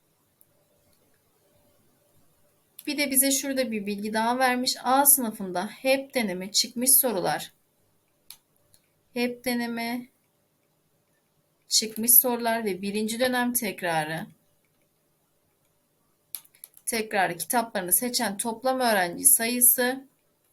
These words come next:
Bal Soru Bankası'nı seçen öğrenci sayısının iki katıdır. O zaman Bal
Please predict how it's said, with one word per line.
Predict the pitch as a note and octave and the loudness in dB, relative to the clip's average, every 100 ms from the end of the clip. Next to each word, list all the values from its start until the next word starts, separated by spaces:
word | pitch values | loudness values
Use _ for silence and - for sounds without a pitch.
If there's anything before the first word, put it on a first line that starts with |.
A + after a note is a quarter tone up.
| - _ _ _ _ _ G#3 | -20 _ _ _ _ _ 0
Bal | A3+ B3+ C4 - | 4 6 6 2
Soru | C4 B3+ | 0 0
Bankası'nı | A#3+ G#3 G3+ F#3+ G3 | -2 -2 -2 -4 -2
seçen | G3 B3 A#3+ B3 A#3+ A#3+ | -4 -2 -2 -2 -4 -6
öğrenci | A3+ A3+ A#3 A#3 | -4 -2 -2 2
sayısının | A3 A3 F3+ - B3 | 2 2 2 2 2
iki | A#3+ A#3+ | -6 -6
katıdır. | - E3+ - - - - _ _ _ - _ _ _ _ _ - _ _ _ _ _ G#3+ | -6 -8 -8 -14 -14 -14 _ _ _ -20 _ _ _ _ _ -20 _ _ _ _ _ -8
O | |
zaman | G#3+ A#3+ B3 A#3+ A3+ | -4 -2 0 0 2
Bal | A#3+ B3+ | 2 4